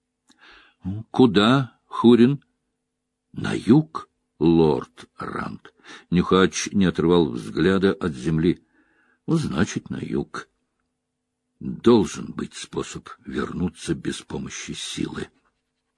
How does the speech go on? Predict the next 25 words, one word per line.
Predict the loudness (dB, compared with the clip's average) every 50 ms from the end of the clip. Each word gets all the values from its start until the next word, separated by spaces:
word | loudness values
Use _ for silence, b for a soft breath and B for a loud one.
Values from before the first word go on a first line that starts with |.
| _ _ _ _ _ _ _ _ B B B B B B B B B B B
Ранд | B -2 0 2 4 4 4 4 2 2 0 -4 -18 _ _ _ _ _ 2
ударил | 2 2 2 4 4 4 6 6 4 4
каблуками | 2 -2 -2 2 2 2 4 4 2 2 2 2
Рыжего | 2 2 2 0 0 -2 -2 -4 -2
по | -4 -4 -6
бокам. | -6 -6 -2 0 2 4 4 2 0 -2 _ _ _ _ _ _ _ b b b b b
Он | 2 4 4 6 4 4
попытался | 2 0 0 2 4 4 4 4 2 0
придать | -2 0 0 2 4 4 2 2
голосу | 4 6 6 6 6 4 -2 -4
беспечности, | -2 -2 -2 -2 2 2 2 2 2 0 0 0 0 0 0 0 0
словно | 0 2 2 2 4 4 6
не | 6 8 8
видел | 8 8 8 8 8 8
ничего | 8 8 6 6 6 6 8 8 6 6
трудного | 4 4 4 6 8 8 8 6 6 6 6 8 8 6
в | 6
том, | 4 4 4 6 6 4
что | 4 4 6
им | 6 6 6
предстояло. | 6 4 2 2 0 -2 2 4 6 6 6 6 6 4 4 2 B B B B B B B B B B B B B B B
«Как | 4 6 6 6 4
там | 4 6 8 8 8
говорил | 8 8 8 8 8 8 8 8
Инктор, | 8 6 6 6 4 6 6 6 6 4 0